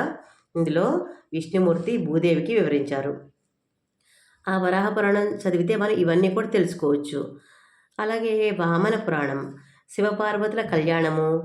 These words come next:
అలాగే గణేశుడు, కార్తికేయుల జన్మ వృత్తాంతాలు, అలాగే ఋతువుల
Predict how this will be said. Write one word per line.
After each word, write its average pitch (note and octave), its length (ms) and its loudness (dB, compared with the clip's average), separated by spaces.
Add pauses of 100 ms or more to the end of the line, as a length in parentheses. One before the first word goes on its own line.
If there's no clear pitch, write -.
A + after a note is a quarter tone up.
(160)
అలాగే F#3 320 -2
గణేశుడు, F#3 480 2
కార్తికేయుల E3+ 680 0
జన్మ D#3 260 0
వృత్తాంతాలు, D3+ 760 0 (520)
అలాగే G#3+ 340 0
ఋతువుల G3+ 400 4